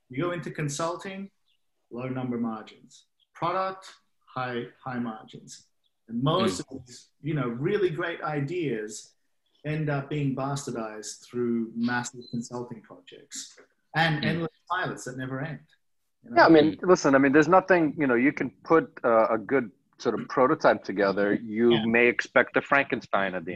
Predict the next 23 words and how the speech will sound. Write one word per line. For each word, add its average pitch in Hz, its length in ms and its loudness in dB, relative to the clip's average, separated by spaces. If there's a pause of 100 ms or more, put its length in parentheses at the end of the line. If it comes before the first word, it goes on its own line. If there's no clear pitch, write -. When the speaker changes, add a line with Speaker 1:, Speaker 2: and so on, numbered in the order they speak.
Speaker 3:
end, 78 140 -8
right? 98 360 2
Like, 92 220 4
Speaker 1:
Yeah. 101 100 0
Speaker 3:
it's - 160 -12
just, - 220 -18 (240)
I - 200 -8 (720)
Speaker 1:
Yeah. 247 200 -4 (340)
No, 277 120 -4
you're 269 140 -2
right. 277 200 -2
And, 233 120 -2
Speaker 2:
Yeah. 202 100 -2
Speaker 1:
and, 247 80 -2
you 262 80 -6 (140)
know, - 220 -18
I'm, 233 240 -6
I'm, 226 280 -2 (460)
again, 175 360 -8
you 151 80 -6
know, 139 100 -4
I 151 140 -6
remain 156 760 -8